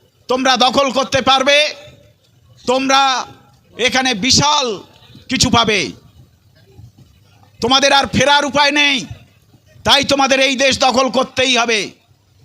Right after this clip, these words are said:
আর দখল না করতে পারলে তোমাদের এই সমুদ্রে ডুবে মরতে হবে।" তো আমরা যে লড়াই নেমেছি, আমাদের কিন্তু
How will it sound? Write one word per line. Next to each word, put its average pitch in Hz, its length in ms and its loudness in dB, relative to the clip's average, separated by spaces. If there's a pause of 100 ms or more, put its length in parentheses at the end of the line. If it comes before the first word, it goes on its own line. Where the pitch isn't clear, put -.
আর 196 120 0
দখল 233 280 0
না 254 140 0
করতে 262 260 -2
পারলে 285 340 0 (640)
তোমাদের 233 260 -2
এই 233 100 -2
সমুদ্রে 226 400 -2
ডুবে 196 200 -4
মরতে 151 340 -6
হবে।" 80 200 -6 (920)
তো 139 80 -4
আমরা 262 280 2
যে 269 120 0
লড়াই 262 300 0
নেমেছি, 277 500 0 (960)
আমাদের 285 400 0
কিন্তু 277 500 -2